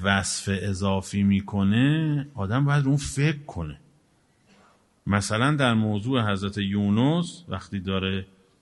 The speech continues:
بیان می‌کنه که خب حضرت یونس سلام الله علیه انقدر مردم نیومدن، اینم قومشو نفرین کرد، خدا هم فرمود که مستجاب شد و عذاب نازل می‌شه.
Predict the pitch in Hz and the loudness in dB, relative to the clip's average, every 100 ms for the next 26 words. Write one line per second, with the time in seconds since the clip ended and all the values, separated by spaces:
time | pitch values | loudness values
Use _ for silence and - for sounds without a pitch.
0 | _ _ _ _ _ _ _ _ _ _ | _ _ _ _ _ _ _ _ _ _
1 | - _ _ - 95 101 98 101 98 101 | -20 _ _ -2 2 4 6 4 2 0
2 | 98 98 98 98 110 120 107 110 113 - | -2 -2 -2 -2 0 -2 0 -2 -4 -4
3 | 98 98 104 117 104 98 98 95 - - | -2 0 0 -2 0 0 2 0 -4 -20
4 | _ _ 98 101 123 117 104 98 104 104 | _ _ -4 0 0 2 2 2 0 2
5 | 107 107 107 104 143 143 139 139 127 131 | 2 0 0 0 0 0 0 -2 -2 -2
6 | 110 110 104 98 123 160 160 175 175 170 | -2 -2 -4 -6 -6 -6 -4 -4 -4 -6
7 | - - - 127 156 143 131 131 147 160 | -14 -16 -4 0 0 2 0 2 -2 -2
8 | 143 123 - 120 139 170 - 185 180 190 | -2 0 4 4 6 2 0 -2 0 0
9 | 190 190 - _ 127 127 156 170 156 139 | -2 -4 -12 _ 2 6 8 8 6 6
10 | 135 139 113 110 110 110 | 4 4 4 2 -2 -2